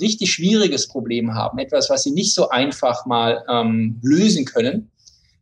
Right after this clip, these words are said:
dann geht das Gehirn einen anderen Weg. Es schaut sich erst dieses Problem an, versucht eben zu verstehen, worum geht's und schweift dann ab. Ähm, die Sache ist, selbst wenn wir denken, dass wir nicht denken, denken wir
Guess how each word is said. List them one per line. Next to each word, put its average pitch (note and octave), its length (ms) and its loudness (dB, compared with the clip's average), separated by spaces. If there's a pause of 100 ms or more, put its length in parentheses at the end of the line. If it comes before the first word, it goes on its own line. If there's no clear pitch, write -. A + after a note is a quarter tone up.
dann C3+ 120 -2
geht F#3 160 0
das F3+ 140 2
Gehirn D#3+ 220 2
einen B2+ 160 0
anderen G3 420 -2
Weg. A3+ 260 0 (380)
Es - 100 -6
schaut D3 240 2
sich - 160 -4
erst - 520 0
dieses B2+ 200 -4
Problem B2 380 0
an, D#3+ 320 -2 (260)
versucht D#3 380 -8
eben B2+ 240 -4
zu B2+ 140 -8
verstehen, C#3+ 420 0
worum A#2+ 240 0
geht's E3 560 0 (260)
und C#3+ 120 -2
schweift D3+ 440 0
dann C#3 160 0
ab. - 360 -4 (800)
Ähm, C3+ 260 0
die D3+ 80 -2
Sache G#3+ 280 2
ist, - 520 0 (320)
selbst - 300 2
wenn F#3 120 2
wir D#3 120 0
denken, G#3 280 2
dass C#3+ 180 0
wir D3+ 80 -2
nicht F3+ 200 -2
denken, D#3 300 -4
denken D#3 360 0
wir A#2 300 -2